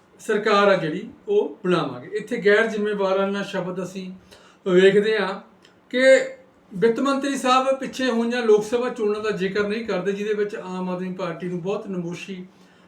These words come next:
ਜਨਕ ਸਥਿਤੀ ਦਾ ਸਾਹਮਣਾ ਕਰਨਾ ਪਿਆ। ਤੇਰਾਂ ਜ਼ੀਰੋ ਤੋਂ ਗੱਲ ਤਿੰਨ ਤੇ ਆ ਗਈ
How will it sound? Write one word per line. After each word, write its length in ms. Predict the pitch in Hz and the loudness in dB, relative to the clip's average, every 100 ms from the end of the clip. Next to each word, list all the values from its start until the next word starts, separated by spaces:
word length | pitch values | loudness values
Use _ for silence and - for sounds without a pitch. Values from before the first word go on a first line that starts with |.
| - 175 | -10 0
ਜਨਕ 300 | 196 220 220 | 2 2 -2
ਸਥਿਤੀ 380 | - 208 214 196 | 0 -2 0 0
ਦਾ 120 | 190 | 0
ਸਾਹਮਣਾ 380 | 196 190 202 180 | -2 -4 -4 -4
ਕਰਨਾ 360 | 190 170 175 | -4 -4 -6
ਪਿਆ। 220 | 175 175 | -4 -4
ਤੇਰਾਂ 300 | 185 196 190 | 0 0 0
ਜ਼ੀਰੋ 340 | 190 185 185 180 | 0 0 0 -2
ਤੋਂ 180 | 185 175 | -4 -4
ਗੱਲ 160 | 175 | -6
ਤਿੰਨ 260 | 175 185 175 | -4 -4 -4
ਤੇ 200 | 196 180 | -4 -4
ਆ 100 | 170 | -4
ਗਈ 280 | 185 226 | -8 -10